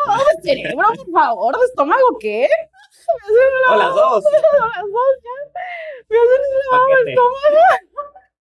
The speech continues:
Speaker 1: <laughs> Ve nomás, a mí también se me van las cabras. Y este,
Speaker 2: Bienvenida al club.
Speaker 1: ay, no.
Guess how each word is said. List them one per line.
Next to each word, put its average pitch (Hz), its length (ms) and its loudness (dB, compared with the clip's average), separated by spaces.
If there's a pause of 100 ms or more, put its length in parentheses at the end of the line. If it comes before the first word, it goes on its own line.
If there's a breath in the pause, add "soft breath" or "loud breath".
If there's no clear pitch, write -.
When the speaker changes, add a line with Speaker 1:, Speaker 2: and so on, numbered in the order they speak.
(340)
Speaker 1:
<laughs> 740 360 -12
Ve 269 140 2
nomás, 339 360 2
a 269 80 2
mí 262 100 -2
también 370 240 0
se 427 80 -4
me 359 80 -2
van 262 200 2
las 339 200 -2
cabras. 277 400 -2 (640)
Y 285 180 -4
este, 269 300 -2
Speaker 2:
Bienvenida 269 420 0
al 262 120 -6
club. 370 280 -8
Speaker 1:
ay, 381 500 4
no. 359 400 2